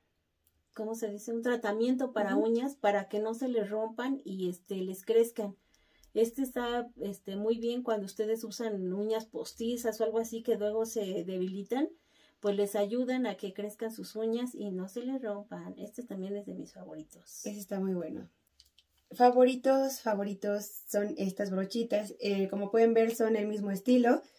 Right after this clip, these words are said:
Speaker 2: Son brochitas de mofeta o doble fibra.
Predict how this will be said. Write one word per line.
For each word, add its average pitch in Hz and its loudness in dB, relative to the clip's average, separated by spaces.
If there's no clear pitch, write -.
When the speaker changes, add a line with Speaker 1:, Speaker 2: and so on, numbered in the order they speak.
Speaker 2:
Son 233 2
brochitas 226 4
de 190 2
mofeta 240 10
o 196 6
doble 196 4
fibra. 240 8